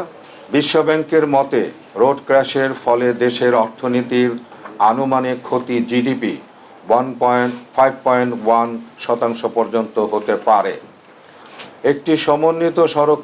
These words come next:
নিরাপত্তা আইনের দীর্ঘদিনের দাবি দেশের তরুণ, কিশোর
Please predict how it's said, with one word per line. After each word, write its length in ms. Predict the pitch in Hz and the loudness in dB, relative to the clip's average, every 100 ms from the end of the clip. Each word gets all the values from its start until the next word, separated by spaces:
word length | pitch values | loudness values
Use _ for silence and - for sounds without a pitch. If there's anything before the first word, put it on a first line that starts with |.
| 143 | 0
নিরাপত্তা 520 | 143 143 147 147 147 131 | 0 0 -2 0 0 2
আইনের 340 | 139 139 143 139 - - - 123 | 2 0 0 -2 -8 -20 -6 -2
দীর্ঘদিনের 600 | 135 139 139 139 135 127 - | 0 0 0 0 0 -2 0
দাবি 360 | 117 120 131 147 151 - - | 2 0 -2 -4 -6 -14 -6
দেশের 360 | 127 123 135 135 127 - - - | -2 0 -2 -2 -6 -18 -20 -4
তরুণ, 380 | 127 127 131 131 131 - | 0 2 0 -2 -4 -4
কিশোর 400 | 123 - 127 | -4 0 0